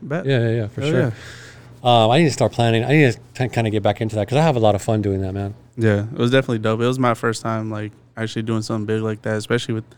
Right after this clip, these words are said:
Speaker 1: as in, we talked about this after, like, the, all the artists that we had, like, damn, like, it was a free event. Could
Speaker 2: Yeah.
Speaker 1: literally, you coulda
Speaker 2: Charged.
Speaker 1: charged.
Speaker 2: Yeah, yeah, there's events that we coulda charged for, for sure. But,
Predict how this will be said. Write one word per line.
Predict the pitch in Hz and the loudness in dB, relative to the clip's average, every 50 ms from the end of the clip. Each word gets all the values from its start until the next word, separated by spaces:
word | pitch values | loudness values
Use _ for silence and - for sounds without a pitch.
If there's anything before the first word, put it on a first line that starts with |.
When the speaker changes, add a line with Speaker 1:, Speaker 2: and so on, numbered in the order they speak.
| _ _ _ _ _ _ _ _ _ _ _ | _ _ _ _ _ _ _ _ _ _ _
Speaker 1:
as | 131 110 | -4 -4
in, | 117 110 | -2 0
we | 117 | 0
talked | 117 - 147 139 131 | 2 2 2 2 2
about | 135 120 120 117 117 | 0 0 0 0 2
this | - 117 110 - | 0 0 0 2
after, | 127 123 131 - 127 117 | 2 0 2 2 0 0
like, | 113 113 110 104 | 2 0 0 0
the, | - 113 110 110 | -2 -2 0 0
all | - - 120 131 | 0 0 0 0
the | 123 123 117 | 2 0 0
artists | 110 113 123 135 139 127 - | 2 2 2 2 0 0 0
that | 117 110 | -2 0
we | 110 110 | 0 0
had, | 113 110 113 107 | 0 0 0 0
like, | 110 110 104 104 - - - _ _ | -2 -4 -6 -6 -8 -12 -20 _ _
damn, | 113 120 131 123 113 | -4 -2 0 0 0
like, | 113 110 107 107 _ _ | -2 -4 -6 -8 _ _
it | 120 | -2
was | 139 143 131 | -2 0 0
a | 110 | -2
free | - - - 135 135 | -4 -2 -4 -2 -2
event. | 127 110 120 120 147 170 135 - - - _ | -2 -2 -2 -4 -4 -4 -4 -8 -12 -18 _
Could | - 120 | -2 2
Speaker 2:
Yeah. | 117 110 117 | 4 4 6
Speaker 1:
literally, | 147 156 143 131 196 | 6 4 4 2 0
you | 170 - - _ _ _ _ _ _ _ | -4 -6 -12 _ _ _ _ _ _ _
coulda | - - 110 147 127 113 | -2 4 6 6 6 6
Speaker 2:
Charged. | - - 139 180 196 143 120 - | 6 4 4 6 4 2 0 -4
Speaker 1:
charged. | - - - - - | -12 -14 -16 -14 -4
Speaker 2:
Yeah, | - 107 110 113 110 98 92 - - _ _ _ _ | 0 2 4 4 4 2 -2 -8 -18 _ _ _ _
yeah, | 110 110 107 104 | -4 -2 -2 0
there's | 107 113 110 117 | -2 -2 -2 -2
events | 110 117 117 113 104 | -2 -2 -2 -2 -2
that | 113 | -4
we | 104 104 | -6 -6
coulda | - - 104 98 | -6 -6 -8 -8
charged | - - 107 104 104 - | -6 -6 -6 -6 -8 -10
for, | - - | -14 -16
for | - - 117 | -16 -16 -16
sure. | - - - 117 113 110 - | -16 -14 -14 -14 -14 -14 -16
But, | 123 | -18